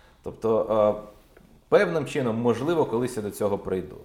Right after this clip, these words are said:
Але зараз я розумію свою роль як певного, знаєте, такого проповідника, певного такого духовного керівника, як, е, що робити з містом. Тобто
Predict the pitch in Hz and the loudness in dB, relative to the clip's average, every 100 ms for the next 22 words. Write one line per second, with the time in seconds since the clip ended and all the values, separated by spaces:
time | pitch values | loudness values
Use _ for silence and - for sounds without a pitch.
0 | - - - 101 110 127 160 156 127 90 | -20 -14 -4 -2 0 8 10 10 4 -2
1 | 107 120 113 104 - 101 104 98 104 110 | 2 4 6 4 2 -2 -4 -4 -6 -4
2 | 110 101 95 - 107 107 104 110 113 95 | -4 -4 -6 -8 -6 0 2 4 2 0
3 | 98 95 - - _ _ - 104 104 104 | -4 -4 -8 -20 _ _ 0 0 2 0
4 | 101 95 - - - 98 98 95 - 98 | 0 -2 -6 -14 -8 -6 -6 -6 -2 0
5 | 98 - - - - - 120 131 123 131 | 0 -4 -20 -20 -6 2 4 4 0 0
6 | 151 113 107 98 95 92 92 85 - - | -4 -2 -4 -4 0 2 2 0 -6 -2
7 | 110 101 104 104 101 - 101 104 127 - | 0 0 0 -2 -2 -6 -8 -2 -2 0
8 | 156 143 113 107 107 107 - - - _ | 0 0 0 -2 0 0 -2 -10 -20 _
9 | _ - - _ _ - - - - - | _ -20 -20 _ _ -20 -20 -20 -20 -12
10 | - 147 139 131 127 135 156 165 127 98 | -4 -2 -2 0 -2 6 8 8 4 0
11 | 101 101 135 131 127 - - 107 110 107 | -4 2 6 6 6 -4 0 4 6 6
12 | 101 98 - 127 117 113 113 107 113 113 | 4 0 2 4 4 0 -4 -4 -4 -4
13 | 98 - 87 98 92 98 | -4 -10 -10 -10 -4 -4